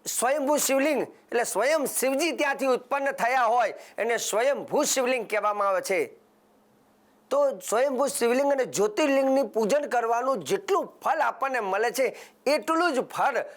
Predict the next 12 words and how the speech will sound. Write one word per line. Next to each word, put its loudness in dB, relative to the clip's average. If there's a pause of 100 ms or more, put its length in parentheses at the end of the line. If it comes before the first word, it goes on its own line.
(180)
આપણને 0
પારાના 0
શિવલિંગની 0
પૂજન 0
કરવાથી 0
મળે 2
છે, -2
જેથી 0
આ 2
પારાનું 0
શિવલિંગ 0 (440)
આપણે -2